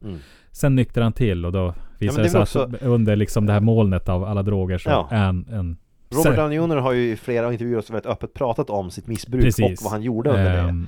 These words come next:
Speaker 2: och då tänker jag också
Speaker 1: Och
Speaker 2: att,
Speaker 1: det är ju,
Speaker 2: ja,
Speaker 1: ja.
Speaker 2: eh,
Speaker 1: Han har väl kommit
Speaker 2: människor
Speaker 1: rätta
Speaker 2: som
Speaker 1: med det på något
Speaker 2: missbrukar
Speaker 1: sätt.
Speaker 2: gör konstiga saker
Speaker 1: Ja.
Speaker 2: som, som de inte skulle göra om de var nyktra. Steven Seagal, han
Speaker 1: Det är
Speaker 2: har ju
Speaker 1: konstiga
Speaker 2: helt
Speaker 1: saker.
Speaker 2: nykter
Speaker 1: Fast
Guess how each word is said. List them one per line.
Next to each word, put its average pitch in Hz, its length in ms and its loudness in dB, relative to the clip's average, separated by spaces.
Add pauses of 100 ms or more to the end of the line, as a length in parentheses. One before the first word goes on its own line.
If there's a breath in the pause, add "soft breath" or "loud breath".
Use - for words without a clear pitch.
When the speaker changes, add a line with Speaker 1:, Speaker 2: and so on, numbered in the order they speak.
Speaker 2:
och 127 140 0
då 123 80 2
tänker 120 320 2
jag 107 40 2
också 107 140 -4
Speaker 1:
Och - 20 0
Speaker 2:
att, 104 60 -4
Speaker 1:
det 120 80 -2
är 113 200 2
ju, 113 120 -4
Speaker 2:
ja, 135 140 -4
Speaker 1:
ja. 131 80 -4
Speaker 2:
eh, 113 60 -4 (640)
Speaker 1:
Han 135 100 -2
har 139 60 2
väl 143 80 2
kommit - 0 - (140)
Speaker 2:
människor 156 80 4
Speaker 1:
rätta 135 140 2
Speaker 2:
som 131 160 0
Speaker 1:
med 120 100 2
det 85 40 -4
på 82 60 -4
något 95 80 0
Speaker 2:
missbrukar 113 200 0
Speaker 1:
sätt. 101 60 2
Speaker 2:
gör 98 140 2
konstiga 98 380 -4
saker - 440 -4
Speaker 1:
Ja. 95 160 -8 (260 loud breath)
Speaker 2:
som, 107 400 4
som 101 280 2
de 98 160 0
inte 101 320 0
skulle - 200 -2
göra 85 280 0
om 87 300 -2
de 85 280 -2
var 87 120 -4
nyktra. 85 380 -8 (500 soft breath)
Steven 117 260 2
Seagal, 104 380 0
han 92 80 -2
Speaker 1:
Det - 60 4
är - 20 2
Speaker 2:
har 185 80 0
ju - 40 2
Speaker 1:
konstiga 175 200 6
Speaker 2:
helt 170 100 6
Speaker 1:
saker. - 140 6
Speaker 2:
nykter 131 300 2
Speaker 1:
Fast - 60 -10